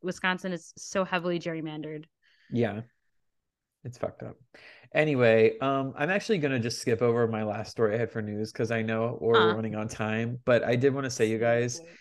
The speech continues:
Speaker 2: if you wanna laugh at rich people stuff some more, there's this really interesting story that came out in Time about how there's an excess of just, like, empty Airbnbs because, of course, in the pandemic, when rich people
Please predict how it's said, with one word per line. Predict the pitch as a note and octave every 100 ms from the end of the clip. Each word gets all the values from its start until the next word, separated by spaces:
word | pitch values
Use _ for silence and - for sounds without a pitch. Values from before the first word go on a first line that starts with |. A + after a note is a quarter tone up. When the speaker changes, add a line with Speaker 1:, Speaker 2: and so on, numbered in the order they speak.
| -
Speaker 2:
if | C3 C3
you | D3
wanna | D3+ D3+ C#3+
laugh | A2 A2+ A2+ -
at |
rich | F2 A2
people | - A2+ A#2
stuff | - A2+
some | - B2+
more, | B2+ C3 C3+ C3 _ _ _ _ _
there's | B2 C#3+ D3+
this | D3+ C3
really | C3 D3+
interesting | C#3+ D3+ C3 C3
story | A#2 - A2 G#2+ A2
that | A2+
came | - A#2 A2
out | G#2+ A2 G#2+ - -
in | B2 A#2
Time | - G2+ G2+ G#2+ A2+ -
about | G#2 G#2+ - -
how | - A#2 G#2 G#2 G2 G#2 _ _ _ _
there's | A#2 A2+ A#2 A#2 A2+ - - _ _ -
an | B2+
excess | A#2 A#2 - C#3 C3
of | C3 A2+
just, | A#2+ B2
like, | A2+ - -
empty | A#2 A#2 C3 B2
Airbnbs | G#2+ A2+ A2+ A2+ G#2 G2+ G#2 A2+ -
because, | A#2 A#2+ A2 G#2+ - - - _ _
of | C3 A#2
course, | C#3 B2
in | B2+
the | B2
pandemic, | B2+ B2 B2 C3+ C3 B2
when | A#2+
rich | A2+ B2 -
people | C3 A#2+ A2+ A2+